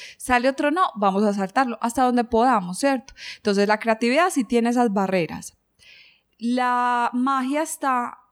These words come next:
en se-, o sea, en seguir adelante con esas ideas y llevarlas a cabo, por locas que parezcan. Cuando uno tiene una idea que le hace como un huequito en el estómago, que uno dice, y uno se conecta y uno dice, "Tengo una idea brutal",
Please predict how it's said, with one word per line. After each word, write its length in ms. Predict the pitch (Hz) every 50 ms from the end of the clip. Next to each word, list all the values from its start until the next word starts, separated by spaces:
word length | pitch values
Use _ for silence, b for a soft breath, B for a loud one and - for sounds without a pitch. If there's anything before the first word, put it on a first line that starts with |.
| _ _ _ _ _ -
en 480 | 220 214 208 202 202 196 - - - _ _ _ _ _ _ _ _ _ _ _ _ _ _ _ _ _ _ _ _ _ _ _ _ _ _
se-, 540 | - - - - - 220 208 208 202 196 - -
o 100 | 214 208
sea, 120 | 220 214
en 120 | 208 202 196
seguir 500 | - - 214 202 196 196 202 196 196 208
adelante 480 | 226 226 214 202 190 185 185 196 202
con 180 | - 226 202 190
esas 260 | 185 180 190 202 202
ideas 300 | 214 202 214 226 226 214
y 60 | 202
llevarlas 500 | 175 202 185 175 170 - - - 185 185
a 100 | 196 190
cabo, 460 | - 226 226 226 214 208 196 - - _ _ _ _
por 260 | - 226 220 220 208 214
locas 480 | 220 233 247 240 233 233 240 247 240
que 140 | - 254 233
parezcan. 840 | - - 185 180 180 214 214 190 185 - - - - - - _ _ B B B B B B B B
Cuando 220 | - 247 247 254 262
uno 160 | 262 294 285
tiene 200 | 320 320 311 320
una 180 | 311 311 320
idea 220 | 311 311 311 311 320
que 160 | 320 277 262
le 80 | 240 233
hace 220 | 208 208 247 262
como 240 | - 294 262 247 240
un 100 | 233 226
huequito 320 | 254 254 294 294 254 302
en 60 | 285
el 120 | 269 233 202
estómago, 600 | 214 - - 269 233 214 202 185 190 - 190 196 -
que 120 | - 233
uno 160 | 220 226 247
dice, 320 | 262 277 277 269 262 269 233
y 60 | 226
uno 140 | 220 220 247
se 140 | 285 277
conecta 420 | - - 220 208 202 190 185 - 226
y 60 | 233
uno 120 | 247 254
dice, 140 | 285 277 294
"Tengo 220 | - - 233 226 233
una 160 | 247 269 302
idea 220 | 330 339 349 349
brutal", 400 | 339 262 233 - - 254 247 247